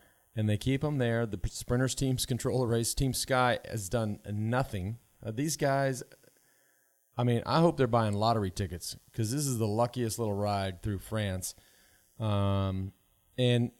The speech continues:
you know, the only, the only thing that was somewhat interesting is one of the breakaway guys stayed away and, and kinda got into the sprint. Kittel takes it around to the left side, loses the wheel,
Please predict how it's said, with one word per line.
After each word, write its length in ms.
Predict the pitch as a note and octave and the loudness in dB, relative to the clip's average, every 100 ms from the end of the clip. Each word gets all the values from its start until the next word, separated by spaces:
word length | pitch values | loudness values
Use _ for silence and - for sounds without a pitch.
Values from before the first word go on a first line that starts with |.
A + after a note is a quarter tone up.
| _ _ _ | _ _ _
you 180 | - A#2 | -8 -4
know, 80 | A2 | 0
the 100 | G#2+ | 2
only, 280 | B2+ B2+ A#2 | 4 4 2
the 200 | B2+ A2+ - | -2 -4 4
only 460 | D3 E3+ E3 D#3+ | 4 6 4 2
thing 340 | - C#3+ C#3 C3 | 2 0 2 2
that 140 | B2+ | 2
was 240 | A#2 A#2 | 0 0
somewhat 520 | - - - C3+ B2+ A#2 | 0 -2 0 2 2 2
interesting 380 | C#3 C3 C3 | -2 -4 0
is 140 | A#2+ G2+ | -2 0
one 120 | B2+ | 2
of 60 | B2+ | 2
the 60 | |
breakaway 440 | G#2+ A#2+ A2+ A2 G#2+ | 2 0 2 0 0
guys 360 | A2 G#2 G#2+ | 0 0 0
stayed 560 | - - - - B2 C3+ | -4 -6 -8 -2 -2 0
away 520 | A2+ A#2+ C3+ G#2+ G#2+ | 0 0 0 -2 -2
and, 180 | G#2+ G2 - | -4 -8 -6
and 280 | G#2+ G2 - | -4 -6 -4
kinda 220 | C3+ A2+ F#2+ | -4 -4 0
got 280 | F2+ B2+ - | 4 4 2
into 300 | A#2 D3+ G#2 | -2 -2 -2
the 140 | F2+ | -6
sprint. 360 | F#2 - C3 E2+ | -8 -2 -2 -2
Kittel 380 | - B2+ A2+ - | 0 0 0 -2
takes 260 | C3 A2 | -6 -2
it 80 | A#2+ | -2
around 360 | G#2+ A2 A2 G#2+ | -2 -2 -2 -4
to 80 | G2+ | -4
the 80 | |
left 180 | G2+ A2 | -4 -2
side, 420 | - A#2 A#2 A2 G#2 - _ _ _ _ _ _ | -2 -2 0 -2 -4 -20 _ _ _ _ _ _
loses 680 | G#2 B2+ A#2+ A#2+ G#2+ G#2 - - | 2 2 4 0 0 -2 -4 -4
the 120 | G#2+ | -2
wheel, 480 | G#2 B2 B2+ A2 | 0 2 4 2